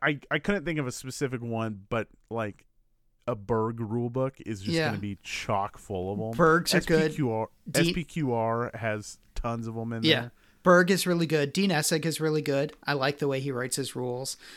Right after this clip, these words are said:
Speaker 2: Um, I like the fact that, and I, I know Mitch does this in his rules too, because it's, it's just, like, a running joke. Um, the whole transferring movement point things,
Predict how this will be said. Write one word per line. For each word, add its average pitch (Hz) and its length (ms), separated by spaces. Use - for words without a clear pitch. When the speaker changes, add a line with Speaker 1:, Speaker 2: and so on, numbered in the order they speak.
Speaker 2:
Um, 151 320
I 208 80
like 233 300
the 165 120
fact 156 460
that, 139 180
and 143 320
I, 160 220
I 165 80
know 170 160
Mitch 151 340
does 131 260
this 135 200
in 117 80
his 127 240
rules 123 240
too, 127 220
because 127 300
it's, - 220
it's - 160
just, - 160
like, 123 140
a 131 60
running 127 280
joke. 120 400
Um, 131 280
the 156 80
whole 156 460
transferring 147 680
movement 135 400
point 151 300
things, 151 500